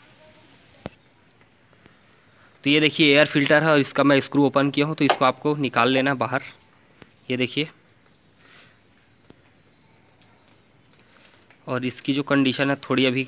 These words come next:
ख़राब है, बोल दीजिए, थोड़ा हल्का गंदा है, ज़्यादा नहीं है।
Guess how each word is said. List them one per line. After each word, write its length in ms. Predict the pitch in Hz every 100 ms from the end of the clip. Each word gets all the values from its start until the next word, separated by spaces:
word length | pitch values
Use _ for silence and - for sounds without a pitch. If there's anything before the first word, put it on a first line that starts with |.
| -
ख़राब 380 | - 113 110 131
है, 60 | 131
बोल 180 | 120 120
दीजिए, 200 | 120 165 - - - -
थोड़ा 200 | 127 127 131 - - _ - _ -
हल्का 220 | 135 180
गंदा 260 | 185 165 180
है, 60 |
ज़्यादा 260 | 160 127 143
नहीं 160 | 156
है। 140 | 156